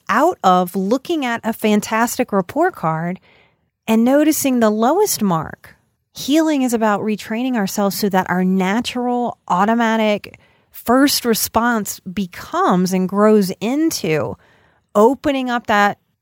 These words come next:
report card and being able to see and go, "Oh my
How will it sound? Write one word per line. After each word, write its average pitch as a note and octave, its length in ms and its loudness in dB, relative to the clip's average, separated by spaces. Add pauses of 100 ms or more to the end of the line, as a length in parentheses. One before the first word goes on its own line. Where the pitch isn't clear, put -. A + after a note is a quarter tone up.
report E4+ 460 4
card E3+ 380 2
and G3+ 220 0
being A#3+ 240 2
able A#3 220 2
to G#3 80 0
see B3+ 580 0 (240)
and B3+ 160 2
go, C4+ 220 4 (320)
"Oh G#4 160 2
my G#4+ 120 2